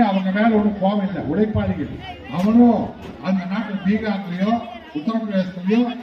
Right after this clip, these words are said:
நம்ம மாதிரி தாழ்த்தப்பட்ட தோழர் தான், நம்ம மாதிரி பிற்படுத்தப்பட்ட தோழர் தான். அவன் ஏன் இங்க வர்றான்? அங்க பாத்தீங்கன்னா, அங்க இந்த வேலை கூட அங்க இல்ல,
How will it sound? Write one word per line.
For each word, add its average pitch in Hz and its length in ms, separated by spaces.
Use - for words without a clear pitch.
நம்ம 185 140
மாதிரி 202 180
தாழ்த்தப்பட்ட 190 500
தோழர் 160 320
தான், 139 160
நம்ம 180 120
மாதிரி 220 260
பிற்படுத்தப்பட்ட 196 680
தோழர் 180 340
தான். - 120
அவன் 190 180
ஏன் 233 180
இங்க 226 140
வர்றான்? 220 340
அங்க 190 180
பாத்தீங்கன்னா, 202 520
அங்க 190 220
இந்த 240 200
வேலை 240 280
கூட 240 200
அங்க 185 220
இல்ல, 185 120